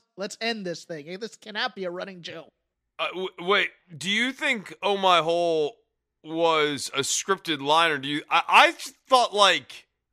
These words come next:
Speaker 2: I thought maybe she really did just, like, kinda get snared on the ring there.
Speaker 1: You thought that somebody would just randomly yell, "My hole." Not my
Speaker 2: I,
Speaker 1: butt.
Speaker 2: I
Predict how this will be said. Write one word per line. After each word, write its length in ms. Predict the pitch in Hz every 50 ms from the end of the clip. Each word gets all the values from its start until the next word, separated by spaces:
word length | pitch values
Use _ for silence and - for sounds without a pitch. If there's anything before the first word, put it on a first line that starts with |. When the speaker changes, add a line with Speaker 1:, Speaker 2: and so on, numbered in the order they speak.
| _ _ _ -
Speaker 2:
I 120 | 190 220 220
thought 240 | 226 240 214 190
maybe 300 | 190 202 196 175 170 170
she 220 | 160 143 - 165 170
really 340 | 160 160 160 156 151 147 131
did 260 | - - 151 139 113
just, 320 | - 131 135 127 - -
like, 240 | 139 127 120 113 98
kinda 220 | - 156 139 117
get 220 | 117 101 110 - -
snared 380 | - - - 135 127 123 117
on 100 | 113 110
the 80 | 101 90
ring 240 | 90 107 113 104 87
there. 240 | 78 69 65 65 - _ _ _ _ _ _ _ _ _ _
Speaker 1:
You 220 | - 196 226 233
thought 420 | 202 - _ 226 226 220 220 214 _
that 180 | - 185 170
somebody 300 | - - 208 196 190 208
would 160 | 196 185 180 160
just 140 | 175 165
randomly 500 | 156 160 170 180 196 208 202 185 202 196
yell, 260 | 185 180 185 180 180 170
"My 260 | 175 175 165 165 165
hole." 500 | - - 160 170 170 151 147 127 110 _ _ _ _ _ _ _ _ _ _
Not 180 | 180 202 - -
my 140 | 214 214 214 202 165 -
Speaker 2:
I, 80 | - 202
Speaker 1:
butt. 160 | 175 175 190 -
Speaker 2:
I 220 | 254 311 330 294